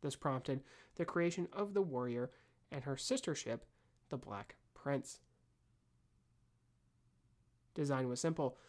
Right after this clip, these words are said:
The hull would be made of iron and include the interior of the ship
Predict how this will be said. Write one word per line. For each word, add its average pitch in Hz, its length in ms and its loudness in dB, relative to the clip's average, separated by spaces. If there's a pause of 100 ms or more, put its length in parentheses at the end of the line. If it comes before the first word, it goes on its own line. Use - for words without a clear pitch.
(500)
The 175 100 2
hull 165 500 6
would 165 140 0
be 160 120 6
made 147 220 4
of 165 160 -6
iron 190 400 2 (840)
and 165 100 4
include 143 600 2
the 131 120 2
interior 147 500 0
of 139 160 -4
the 135 80 -2
ship - 320 0